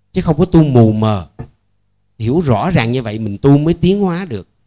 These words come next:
Mà luồng năng lượng càng lớn thì trí tuệ càng sáng. Bởi vì được nuôi dưỡng bằng những tư tưởng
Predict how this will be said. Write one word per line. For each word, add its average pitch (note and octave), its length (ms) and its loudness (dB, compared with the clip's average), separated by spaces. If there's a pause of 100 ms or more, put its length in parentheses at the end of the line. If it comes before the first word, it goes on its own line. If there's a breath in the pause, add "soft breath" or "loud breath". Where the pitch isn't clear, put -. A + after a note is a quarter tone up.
(1120)
Mà A2+ 80 -2
luồng A#2+ 260 6
năng D#3+ 160 0
lượng A#2 280 2
càng B2 280 0
lớn E3+ 260 0 (420)
thì G#2+ 140 -2
trí G#3+ 160 -2
tuệ A2 300 -6
càng G#2 300 -10
sáng. C#3 280 -12 (840)
Bởi C3 100 2
vì F3+ 100 6
được B2+ 200 0
nuôi D#3+ 200 6
dưỡng B2+ 280 0
bằng A#2+ 160 -6
những A#2+ 180 -8
tư D#3+ 280 4
tưởng B2 240 -4